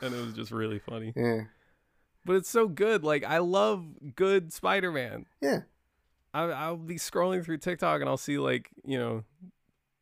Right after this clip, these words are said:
Speaker 1: Peter Parker being Peter Parker, and it's just a slideshow of comic moments, and I'm like,
Speaker 2: Yeah.
Speaker 1: "Yes, give me all of this.
Speaker 2: Yeah.
Speaker 1: Inject this into me."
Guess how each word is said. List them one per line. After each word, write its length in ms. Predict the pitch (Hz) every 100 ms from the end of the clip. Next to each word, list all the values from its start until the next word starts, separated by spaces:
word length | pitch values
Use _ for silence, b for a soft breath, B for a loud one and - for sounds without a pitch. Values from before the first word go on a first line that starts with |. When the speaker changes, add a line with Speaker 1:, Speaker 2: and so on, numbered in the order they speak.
| _ -
Speaker 1:
Peter 200 | 131 120
Parker 340 | 123 117 120
being 240 | 113 117 110
Peter 220 | 120 110
Parker, 400 | 110 117 123 117
and 100 | 113
it's 100 | -
just 200 | 117 113
a 20 |
slideshow 580 | - 110 110 - 117 110
of 60 |
comic 340 | - 107 110 -
moments, 400 | 123 120 123 -
and 80 | 117
I'm 100 | 123
like, 180 | 123 120
Speaker 2:
Yeah. 80 | 117
Speaker 1:
"Yes, 320 | 127 - - -
give 120 | 156
me 120 | 180
all 200 | 160 160
of 80 | 120
this. 140 | 107 127
Speaker 2:
Yeah. 180 | 123 120
Speaker 1:
Inject 380 | 143 143 170 -
this 180 | 170 147
into 220 | 139 131
me." 180 | 131